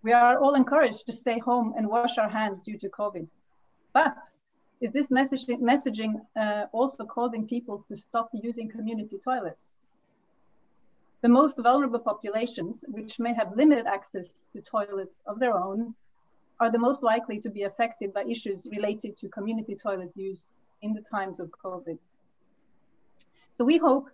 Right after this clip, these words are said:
the panel discussion will describe the potential impact of the pandemic on the gains achieved by the Swachh Bharat mission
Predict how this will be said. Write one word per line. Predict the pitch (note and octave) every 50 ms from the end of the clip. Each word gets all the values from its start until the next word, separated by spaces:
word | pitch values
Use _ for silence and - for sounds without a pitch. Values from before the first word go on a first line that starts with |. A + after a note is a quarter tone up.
| -
the | G#3+ G#3 G#3+ G#3 G#3+
panel | - A#3+ A3+ A3+ A#3 C4 C4 B3
discussion | B3 A#3+ - - G#3 G#3 - - A#3 A#3 G#3+
will | G#3 F#3+
describe | G3 F#3+ - - - A#3+ A3+ A3 A3+ A#3 A3+ A3 - _ _ _ _ _ _ _ _
the | G#3
potential | E3 A#3+ A#3 - A#3 G#3 G3+ - - G3+ - -
impact | B3 C4 C#4 C#4 - C#4 C4+ C4+ - - -
of | A#3+ A3+ G#3+
the | G#3 G3+
pandemic | - - G#3 G3 G3 G#3 G#3 G#3+ A3 A3 A3 - - _
on | - A3 A#3+ C4
the | C#4 B3
gains | G#3+ A#3+ A3 A3 A3 A#3 A#3 A#3 - -
achieved | B3+ A#3 - - - G#3+ A3 G#3+ G#3+ G#3+ - - - - G#3+ G3 -
by | G#3 G3+ G#3
the | G#3 G#3
Swachh | G#3 - G#3+ G3+ F#3+ G3 - - -
Bharat | G3+ G3 G3 F#3 F#3 -
mission | F#3+ G3 G3 - - G3 F#3 F#3+